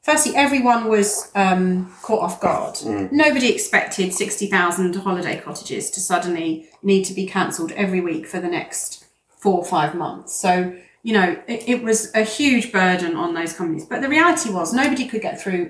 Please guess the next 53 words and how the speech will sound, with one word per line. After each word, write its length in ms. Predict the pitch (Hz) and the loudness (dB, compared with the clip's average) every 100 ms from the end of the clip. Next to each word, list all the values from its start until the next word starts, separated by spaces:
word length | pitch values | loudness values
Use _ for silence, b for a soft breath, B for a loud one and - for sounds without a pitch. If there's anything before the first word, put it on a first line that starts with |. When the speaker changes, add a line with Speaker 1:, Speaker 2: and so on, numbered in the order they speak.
| - | -8
Speaker 1:
to 120 | 180 | -6
anyone. 500 | 175 160 - 156 185 B B B B _ | -4 -4 -6 -6 -8 B B B B _
And 200 | 240 240 | 4 4
at 80 | 247 | 2
the 40 | 254 | -2
beginning, 720 | 269 349 320 - - 254 - | 2 4 4 2 -2 -4 -2
pe-, 220 | 285 277 | -2 0
customers 480 | 320 311 269 233 220 | 2 2 2 0 0
were 80 | |
being 280 | 202 190 190 | -2 0 0
told, 400 | 190 - 165 165 - b b _ | 0 -2 -2 -8 -14 b b _
"Well, 200 | 226 247 | 0 2
you 100 | 220 | 2
can 160 | 226 226 | -2 -4
cancel, 640 | - 349 - - - - 233 | 2 2 2 -4 -6 -8 0
but 220 | 233 - - | 0 0 -4
if 160 | 226 | 0
you 80 | 262 | 2
want 160 | 285 247 | 2 0
to 40 | |
come 220 | - 262 240 | 0 2 2
the 80 | |
same 280 | 226 226 214 | 2 2 2
week 200 | 196 190 | 2 0
next 420 | 214 - - - | -2 -4 -8 -8
year, 340 | - - 165 208 B B B | -8 -6 -6 -8 B B B
we're 120 | 196 311 | 2 2
not 100 | - | 2
giving 200 | 226 196 | 2 4
your 80 | 190 | 4
money 240 | 294 240 | 4 4
back, 300 | 175 175 - | 2 0 -2
but 80 | 208 - - | -8 -8 -6
you 220 | 226 214 | 0 0
can, 300 | - 208 202 - | 2 0 0 -2
you 140 | 214 | -4
can 160 | 208 202 | 0 0
transfer 560 | 214 190 - 339 240 | 0 -2 2 4 4
it. 160 | 190 214 | 2 0
But 100 | 208 | 0
by 160 | 196 190 | 2 2
the 80 | |
way, 200 | 190 185 220 | 2 2 2
next 280 | - - | -2 -2
year 100 | 170 | -4
it's 120 | 156 - | -4 -4
four 160 | 196 | -2
hundred 280 | 185 180 180 | -2 -4 -8
pounds 260 | 185 180 180 | -8 -6 -6
more 140 | 170 | -8
expensive 400 | - 180 - - | -8 -8 -10 -12
for 60 | |
the 80 | 175 | -8